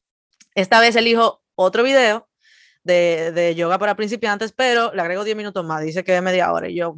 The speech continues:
"No importa, vamos para adelante, si lo logro, lo logro, si no, no paro", gran cosa. Pues señores, yo lo hago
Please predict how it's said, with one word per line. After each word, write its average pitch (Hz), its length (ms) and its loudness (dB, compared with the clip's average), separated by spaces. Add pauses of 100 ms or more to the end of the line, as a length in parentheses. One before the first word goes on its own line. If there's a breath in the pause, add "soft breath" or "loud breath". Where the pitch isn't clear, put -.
"No 202 80 -4
importa, 226 340 -2
vamos 185 160 -2
para 190 200 0
adelante, 208 320 -6
si 165 100 -8
lo 151 120 -4
logro, 175 340 0
lo 151 80 -2
logro, 240 320 -2
si 175 120 -10
no, 170 140 -6
no 180 180 -2
paro", 196 580 2 (180)
gran 196 180 -2
cosa. 143 340 -12 (960 loud breath)
Pues 214 140 2
señores, 247 280 6
yo 220 100 8
lo 240 80 6
hago 208 640 6